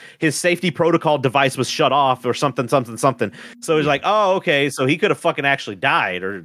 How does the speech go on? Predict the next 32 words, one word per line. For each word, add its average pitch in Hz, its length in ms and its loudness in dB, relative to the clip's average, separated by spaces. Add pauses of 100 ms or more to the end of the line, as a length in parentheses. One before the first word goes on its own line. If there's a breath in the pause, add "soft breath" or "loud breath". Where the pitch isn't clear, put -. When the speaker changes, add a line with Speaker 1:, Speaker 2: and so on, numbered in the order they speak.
Speaker 1:
you 120 80 -10
know, 82 160 -6
and 90 100 -6
all 87 120 -4
that. 110 280 2 (460 loud breath)
Speaker 2:
Mm-hmm. 85 340 -10
Speaker 1:
But 120 300 4
Speaker 2:
Mm-hmm. 87 240 -10 (1300)
Speaker 1:
the 160 140 -2
movie 294 260 2
is 240 120 0
very 247 200 0
fast, 165 560 -2
though. 120 160 2
I 120 80 4
guess 165 180 0
that 160 160 -2
makes 160 180 -2
sense 160 260 -2
since 120 180 -10
it's 113 140 -10
a 117 120 -2
speed 151 340 -2
ra-, 135 60 2 (240 loud breath)
it's - 180 2
fast 320 420 0 (100)
and 233 180 0
slow 233 300 0
at 202 100 0
the 165 60 0
same 170 260 -2
time. 123 400 0